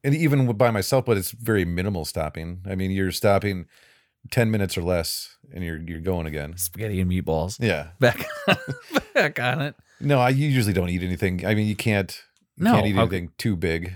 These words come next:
Speaker 2: No.
Speaker 1: Yeah.
Speaker 2: Power bar. A,
Speaker 1: Yep.
Speaker 2: a handful of almonds.
Speaker 1: Yeah, you get sick of that stuff after a while.
Speaker 2: Yes, you do.
Speaker 1: But that, so that Door County Century I did with a group of maybe ten other people.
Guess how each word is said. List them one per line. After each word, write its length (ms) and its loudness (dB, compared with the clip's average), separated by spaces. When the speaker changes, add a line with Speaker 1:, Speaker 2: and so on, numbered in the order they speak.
Speaker 2:
No. 440 0
Speaker 1:
Yeah. 80 -2
Speaker 2:
Power 240 4
bar. 500 2
A, 40 2
Speaker 1:
Yep. 280 0
Speaker 2:
a 100 4
handful 480 0
of 140 -2
almonds. 760 2
Speaker 1:
Yeah, 180 2
you 160 2
get 140 2
sick 240 -2
of 80 0
that 180 0
stuff 300 -4
after 240 -4
a 20 -2
while. 280 -2
Speaker 2:
Yes, 360 2
you 80 -2
do. 340 0
Speaker 1:
But 260 2
that, 180 4
so 180 0
that 240 2
Door 160 2
County 220 0
Century 360 0
I 60 4
did 160 0
with 220 -2
a 180 0
group 300 -4
of 260 -6
maybe 260 -4
ten 220 -2
other 140 0
people. 480 -6